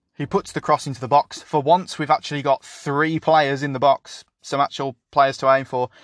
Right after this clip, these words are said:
It was headed away in the first instance, but Conor Hourihane, uh, Johnny on the spot, wins the, wins the header, um, on the edge of the box, putting it back in towards the penalty area,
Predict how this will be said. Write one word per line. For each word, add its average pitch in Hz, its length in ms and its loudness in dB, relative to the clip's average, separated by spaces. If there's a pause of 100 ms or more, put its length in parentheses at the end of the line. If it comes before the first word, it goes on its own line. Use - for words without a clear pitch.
(240)
It 139 100 -14
was - 120 -16
headed 170 240 0
away 143 400 2
in 139 80 -8
the 135 80 -10
first 135 280 -2
instance, 135 440 -12
but 135 200 -6 (120)
Conor 156 240 2
Hourihane, 139 580 2 (880)
uh, 127 200 -4
Johnny 151 260 -2
on 135 100 -2
the 127 80 -8
spot, 143 340 -2 (580)
wins 147 360 -8
the, 135 300 -4
wins 147 260 0
the 139 80 0
header, 135 380 2 (360)
um, 120 480 -4
on 127 100 -6
the 127 100 -4
edge 147 160 -2
of 143 60 -8
the 135 60 -2
box, 135 260 2
putting 135 240 -6
it - 140 -14
back 165 200 0
in 139 140 -8
towards 131 400 -6
the 131 80 -10
penalty 127 400 -6
area, 123 380 -2